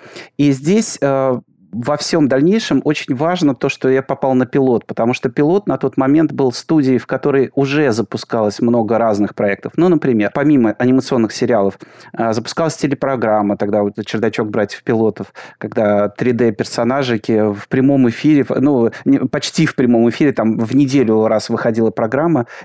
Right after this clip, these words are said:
беседовали с гостями. Там же выходила одна из первых игр с анимационными персонажами, это «Братья Пилоты в поисках полосатого слона». Там же комиксы запускались,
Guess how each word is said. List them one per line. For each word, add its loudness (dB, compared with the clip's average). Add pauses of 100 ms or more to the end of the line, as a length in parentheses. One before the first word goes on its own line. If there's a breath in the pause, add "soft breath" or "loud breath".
беседовали 0
с 0
гостями. -2 (340 loud breath)
Там 0
же 0
выходила 0 (120)
одна 0
из -4
первых 0
игр 2
с -4
анимационными 2
персонажами, -2
это -2 (400 loud breath)
«Братья 0
Пилоты 0
в -6
поисках -2
полосатого -2
слона». 0 (220 loud breath)
Там 0
же -2
комиксы 0
запускались, -2